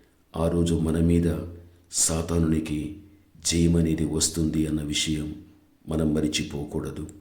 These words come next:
ప్రభువునందు ప్రియమైనటువంటి వారులారా, మనం గమనించాలి, కోడి యొక్క రూపం పిల్లలకు రావాలి అంటే కోడి గుడ్లపై నిలకడగా పొదిగి ఉంటేనే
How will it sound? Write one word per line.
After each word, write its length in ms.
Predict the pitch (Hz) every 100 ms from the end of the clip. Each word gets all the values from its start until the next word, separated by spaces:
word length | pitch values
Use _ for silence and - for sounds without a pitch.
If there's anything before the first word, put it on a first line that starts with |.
| - _ _ _ _ -
ప్రభువునందు 640 | 85 85 85 85 80 80
ప్రియమైనటువంటి 880 | 78 80 80 82 80 80 82 78 87
వారులారా, 500 | 78 80 76 78 76 - - _ _ _ _ _ _ -
మనం 300 | 90 98 95
గమనించాలి, 920 | 95 104 107 98 101 87 80 71 - - - _ _ _ _ _ _ _ _ _ -
కోడి 320 | 104 120 120
యొక్క 520 | 107 101 92 - - - - - _ 85
రూపం 720 | 95 104 98 92 87 85 - - - - - - - - - - - - - - - -
పిల్లలకు 440 | 107 113 110 98
రావాలి 600 | 95 85 82 90 87 85 82
అంటే 540 | - 82 76 67 - - _ _ -
కోడి 600 | 87 85 85 76 - - - - _ 65
గుడ్లపై 480 | 85 85 90 85 80
నిలకడగా 760 | 80 82 85 82 78 78 76 - - _ _ _ _ _ _ 90
పొదిగి 260 | 87 92
ఉంటేనే 760 | 80 80 80 85 82 80 71